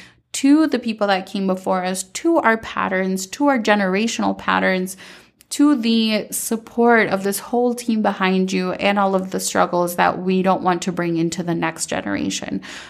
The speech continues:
So why this course? It's because I address all of these nuances. I address the things that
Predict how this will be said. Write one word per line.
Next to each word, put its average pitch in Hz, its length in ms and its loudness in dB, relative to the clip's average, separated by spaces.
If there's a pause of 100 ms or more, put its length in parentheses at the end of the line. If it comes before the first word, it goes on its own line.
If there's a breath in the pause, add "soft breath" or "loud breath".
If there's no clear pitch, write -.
So 196 220 4
why 196 320 2
this 202 320 -2
course? 214 680 0
It's 190 200 -4
because 202 720 2 (280 loud breath)
I 202 100 2
address 196 640 2
all 190 260 2
of 185 140 -4
these 180 220 -6
nuances. 180 760 -4
I 196 80 0
address 196 600 0
the 185 140 -4
things 190 500 -2
that 185 280 2